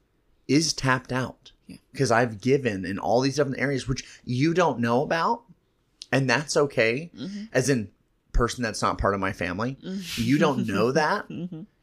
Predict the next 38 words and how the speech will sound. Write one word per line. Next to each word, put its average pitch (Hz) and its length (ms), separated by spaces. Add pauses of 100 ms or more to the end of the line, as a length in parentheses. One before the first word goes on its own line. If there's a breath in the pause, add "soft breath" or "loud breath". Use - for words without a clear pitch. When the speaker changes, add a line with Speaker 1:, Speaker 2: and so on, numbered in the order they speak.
Speaker 1:
'cause 156 160
it's 156 200
not 127 260 (420 loud breath)
my 127 160
fucking 131 420
job 113 480
to 131 120
explain 104 500
that 131 220
to 151 120
you. 175 320 (340)
But 127 120
you 135 120
just 151 180
Speaker 2:
Yeah. 175 80
Speaker 1:
need 143 40
to - 100
understand 131 520
that, 101 120
one, 120 440
don't 127 220
fucking 127 360
read 110 200
into 147 340
it. - 220 (100)
Speaker 2:
Mm-hmm. 170 280 (200 loud breath)
Speaker 1:
Is 107 140
if 110 60
I 117 100
can't 131 220
hang 123 180
out, 151 220
I 117 60
can't 123 240
hang 127 180
out. 196 220 (160)
Speaker 2:
Mm-hmm. - 800 (420)
Speaker 1:
But - 220